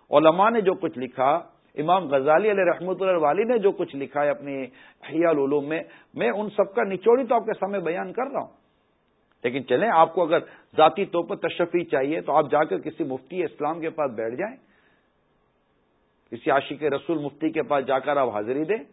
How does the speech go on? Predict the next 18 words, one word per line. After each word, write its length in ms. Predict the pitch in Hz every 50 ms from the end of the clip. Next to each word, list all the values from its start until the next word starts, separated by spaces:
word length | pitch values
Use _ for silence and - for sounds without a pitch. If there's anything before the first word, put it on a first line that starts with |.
| _ _ _ _ _ _
اور 160 | - 135 139
ان 100 | 151 156
کو 140 | 143 165 156
کہیے 240 | - 139 139 160 165
کہ 100 | 170 180
میرا 200 | 156 147 147 147
یہ 140 | 151 147 139
پروفیشن 600 | - 131 127 120 - 123 123 123 - 175 180 196
ہے، 60 | 190
میرا 240 | 170 143 135 131 131
یہ 120 | 131 135 123
کاروبار 520 | 123 - 123 120 123 123 131 143 165 175
ہے، 80 | 185 175
یا 100 | 165 151
میں 180 | 139 143 165
اپنے 240 | 170 147 135 151 143
دوستوں 440 | 127 123 135 139 135 - - 175 170
میں 200 | 170 175 160